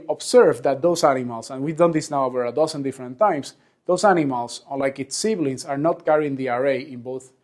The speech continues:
the A F D and the A I Y responses. So they serve as a control to validate the point that I'm making. That is, when you have those gap junctions, that you actually,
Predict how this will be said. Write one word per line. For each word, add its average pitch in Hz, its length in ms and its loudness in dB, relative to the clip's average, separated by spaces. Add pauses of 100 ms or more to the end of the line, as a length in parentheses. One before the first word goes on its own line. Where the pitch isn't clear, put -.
(360)
the 123 440 -6
A 160 180 6
F 135 160 2
D 139 120 0
and 120 120 -4
the 120 100 -6
A 117 100 -4
I 117 60 -6
Y 117 160 -10
responses. 107 520 -16
So 147 100 -4
they 175 140 4
serve 196 300 4
as 170 120 0
a 160 60 0
control 131 600 -2 (400)
to 135 280 -4
validate 127 540 0
the 117 80 -14
point 120 280 -12
that 120 100 -12
I'm 110 140 -12
making. 160 320 0
That 117 120 -8
is, 117 120 -10
when 120 120 -8
you 143 100 -4
have 160 180 4
those 139 180 -4
gap 123 220 -4
junctions, 147 440 -2
that 117 120 -8
you 123 100 -6
actually, 123 440 -8